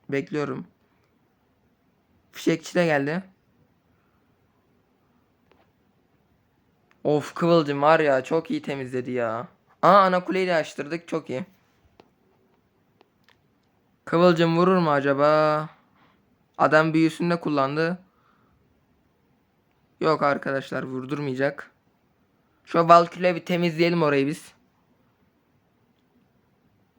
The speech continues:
İksir takası gibi bir şey oldu ama ben daha karlı çıktım. Şimdi Cellat'a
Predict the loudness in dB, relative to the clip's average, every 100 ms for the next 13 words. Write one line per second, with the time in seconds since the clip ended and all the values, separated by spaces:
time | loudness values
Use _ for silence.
0 | _ _ _ _ _ _ -8 -8 -6 -6
1 | -2 -2 0 -4 -2 -4 -4 -4 -2 0
2 | 2 2 2 2 2 0 0 -4 -4 -8
3 | -12 -12 -12 _ _ _ _ _ _ _
4 | _ _ _ _ _ _ _ _ _ _
5 | _ _ _ _ _ _ _ _ _ _
6 | _ _ _ _ _ _ -8 -6 -2 -2
7 | -2 -2 -2 -2 -2 -2 0 -2